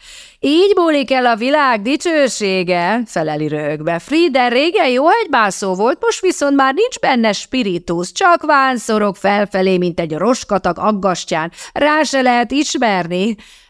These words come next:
El akar menni Jule mellett, de mivel a lány nem tud elég gyorsan oldalra lépni, erőteljesen lök rajta egyet. Jule elveszti az egyensúlyát, előre huppan, széttárt karral landol a jéghideg fehér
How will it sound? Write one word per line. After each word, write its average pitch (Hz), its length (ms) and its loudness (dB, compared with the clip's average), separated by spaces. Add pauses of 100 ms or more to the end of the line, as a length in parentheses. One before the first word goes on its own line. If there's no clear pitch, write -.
El 202 160 -2
akar 160 300 -4
menni 165 300 -2
Jule 175 300 0
mellett, 143 420 -2
de 165 120 -2
mivel 156 300 -4
a 151 80 -4
lány 196 240 0
nem 226 180 2
tud 180 220 -2
elég 190 300 -2
gyorsan 190 420 -4
oldalra 185 560 -2
lépni, 165 440 -2 (300)
erőteljesen 151 1000 -4
lök 165 240 -2
rajta 127 380 -10
egyet. 143 480 -8 (380)
Jule 220 280 2
elveszti 214 420 0
az 185 100 0
egyensúlyát, 214 880 -2
előre 226 400 0
huppan, 220 400 -2
széttárt 233 680 -4
karral 202 440 -2
landol 196 340 0
a 185 40 2
jéghideg 190 680 -2
fehér 202 480 -2